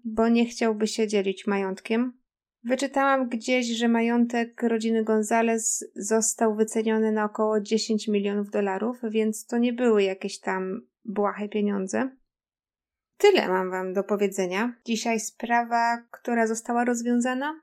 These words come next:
bo i takich spraw wiem, że chcecie słuchać na tych ka-, na tym kanale. Nie mam jakiegoś wielkiego podsumowania.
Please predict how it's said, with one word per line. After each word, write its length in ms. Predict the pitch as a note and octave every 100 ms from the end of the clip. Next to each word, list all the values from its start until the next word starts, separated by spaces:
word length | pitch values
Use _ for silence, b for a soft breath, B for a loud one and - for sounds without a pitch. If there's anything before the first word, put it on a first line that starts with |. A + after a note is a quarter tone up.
| A3
bo 220 | G#3+ G#3+
i 140 | A3
takich 400 | - A3 A3+ A3
spraw 340 | - - A#3 A#3 -
wiem, 320 | - G#3+ A3+ A3
że 100 | A#3
chcecie 300 | B3+ A#3 A#3+
słuchać 380 | A#3+ A#3 A#3
na 100 | A#3+
tych 200 | A#3 A3+
ka-, 200 | - A#3+
na 160 | A#3 A#3
tym 200 | A#3 A#3+
kanale. 540 | A#3 A#3+ A#3+ B3+ C#4+ D4 _ _ _ _ _ _
Nie 240 | C4 F4+ G4
mam 180 | A3
jakiegoś 380 | G3 G3 G3 F#3+
wielkiego 420 | G3+ G#3 A3 G#3
podsumowania. 920 | G3+ G#3 - G#3+ G3+ F#3+ F3+ F#3 G#3+